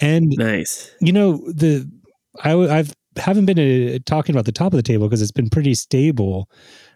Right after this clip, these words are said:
Speaker 1: uh, with Omkar leading. I think he has been leading for quite some time, but, uh, Granny Misquith is, is catching up. I'm not, I'm not gonna say it's quite a title race yet, but he's, uh, you know, within about a hundred points, which is,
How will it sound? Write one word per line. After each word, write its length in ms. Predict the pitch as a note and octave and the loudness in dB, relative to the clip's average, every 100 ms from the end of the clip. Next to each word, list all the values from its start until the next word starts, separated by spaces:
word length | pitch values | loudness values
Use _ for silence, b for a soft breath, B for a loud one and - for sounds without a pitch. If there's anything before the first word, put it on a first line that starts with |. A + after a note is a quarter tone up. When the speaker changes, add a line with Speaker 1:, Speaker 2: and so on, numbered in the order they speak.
| B - A#2 - _ | B -12 -12 -12 _
Speaker 1:
uh, 220 | - G#2+ G2+ | -2 0 2
with 140 | G#2 | 0
Omkar 560 | A#2+ B2+ B2 B2 G#2 G2+ | 0 0 0 0 0 2
leading. 380 | A#2 A2 G2+ G2 | 2 2 2 0
I 100 | G2 | 0
think 180 | A#2 | 0
he 380 | G2+ A2+ G#2 G2+ | 0 0 0 -2
has 160 | G2+ G2+ | -6 -8
been 160 | A2+ | -4
leading 240 | G2+ G#2 G2+ | 0 0 0
for 280 | A2 G2 F#2+ - - | 0 0 -2 -6 -4
quite 240 | B2+ A2 | -2 -2
some 140 | A2 | -4
time, 280 | G2 C#3 D3+ | -2 0 0
but, 140 | A#2 A2+ | 0 2
uh, 300 | A2 G#2 G2+ b b b b b b b _ - C3 | 2 0 -2 b b b b b b b _ -8 -2
Granny 320 | C3 D#3+ F3+ | 0 2 2
Misquith 600 | D3+ G3 - B2 - C#3+ | 2 0 0 0 0 0
is, 200 | E3+ E3 | 0 -2
is 200 | F#2 G2+ | -6 -8
catching 600 | - - - C#4 C4 F3+ | -8 -10 -4 -2 0 0
up. 260 | E3 E3 A#2+ | 0 0 0
I'm 120 | C3 | 2
not, 220 | G3+ G3+ - F3+ | 2 0 -2 0
I'm 80 | |
not 160 | G3+ B3 | 2 2
gonna 160 | B3 A3+ | 2 2
say 100 | G#3 | 0
it's 120 | - | -2
quite 420 | - - E3+ F3 | -6 -4 0 0
a 40 | F#3+ | 0
title 280 | G3+ G#3+ A3 | 0 2 2
race 220 | A3+ - | 0 0
yet, 220 | B3 C4 | -2 0
but 100 | E3 | 0
he's, 140 | D#3+ | 0
uh, 60 | E3+ | 2
you 180 | E3 F3+ | 2 2
know, 200 | B3 C#4 _ _ - | 0 -2 _ _ -4
within 220 | B3 D4 | 0 2
about 180 | B3 D#3+ | 2 2
a 40 | |
hundred 280 | A#2 G#2+ G2+ | 0 0 -2
points, 520 | G#2+ D3+ D3 D#3 - | 0 0 0 -4 -6
which 180 | A2 G#2+ | -6 -4
is, 220 | G#2+ G#2 | -4 -6